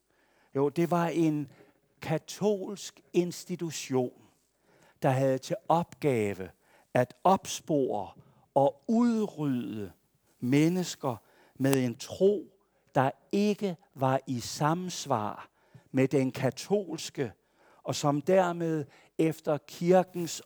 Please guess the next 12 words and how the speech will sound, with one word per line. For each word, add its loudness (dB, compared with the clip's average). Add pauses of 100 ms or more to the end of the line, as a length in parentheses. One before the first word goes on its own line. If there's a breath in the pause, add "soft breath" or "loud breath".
opfattelse 0
var 0 (340 soft breath)
at -2
betragte -6 (280 soft breath)
som -4
kættersk. -4 (760 loud breath)
Især 2
i -2
Spanien 0 (240 soft breath)
og 4
i 4
Italien 2